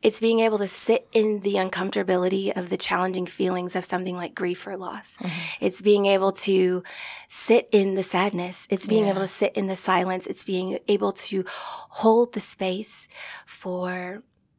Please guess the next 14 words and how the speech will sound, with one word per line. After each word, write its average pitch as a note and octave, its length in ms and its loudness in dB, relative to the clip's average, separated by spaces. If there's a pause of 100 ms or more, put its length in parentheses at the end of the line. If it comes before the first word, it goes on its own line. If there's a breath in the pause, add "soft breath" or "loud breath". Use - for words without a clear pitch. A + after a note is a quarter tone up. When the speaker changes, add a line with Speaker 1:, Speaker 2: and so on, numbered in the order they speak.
(320)
Speaker 1:
people A#3+ 300 -2
who G#3+ 260 -2
don't F#3+ 300 0
have F#3 260 -4
the F#3+ 100 -4
words F#3 600 -2
Speaker 2:
Right. G#3 240 -4
Speaker 1:
and G3 100 0
who G3 160 0
are F#3 140 2
going F#3 400 -2
through F3+ 480 -8
a G3 80 -8
very F3+ 520 -6